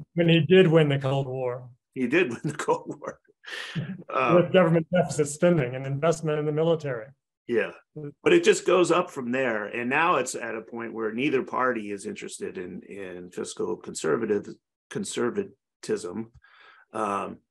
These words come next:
Speaker 2: but you're, s-, it sounds to me like what you're saying is that that's okay.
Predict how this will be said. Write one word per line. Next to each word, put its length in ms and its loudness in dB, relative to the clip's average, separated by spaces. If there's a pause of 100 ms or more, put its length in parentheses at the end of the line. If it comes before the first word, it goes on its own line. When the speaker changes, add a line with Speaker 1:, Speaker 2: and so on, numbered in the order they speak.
(1200)
Speaker 2:
but 180 6
you're, 120 6
s-, 160 0
it 280 0
sounds 420 2
to 100 0
me 180 2
like 200 -2
what 140 0
you're 140 -4
saying 420 -2
is 220 -6
that 180 -6
that's 240 -2
okay. 680 -4